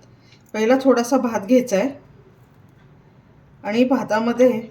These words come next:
हा वडा कुस्करून घ्यायचा आहे व्यवस्थित. कुस्करून घेतल्यानंतर त्याच्यावर ही आपली फोडणी टाकून घ्यायची आहे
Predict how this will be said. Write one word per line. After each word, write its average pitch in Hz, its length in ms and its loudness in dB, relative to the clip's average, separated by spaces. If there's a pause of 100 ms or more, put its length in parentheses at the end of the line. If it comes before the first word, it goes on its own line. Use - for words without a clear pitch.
हा 208 140 -2
वडा 208 200 0
कुस्करून 233 580 -2
घ्यायचा 185 300 -2
आहे 226 100 -4 (1000)
व्यवस्थित. 190 520 -2 (2000)
कुस्करून 247 500 4
घेतल्यानंतर 233 840 2 (1400)
त्याच्यावर 226 520 2 (1200)
ही 247 180 0
आपली 233 300 -4
फोडणी 214 440 0
टाकून 220 360 -2
घ्यायची 202 340 -4
आहे 269 100 -4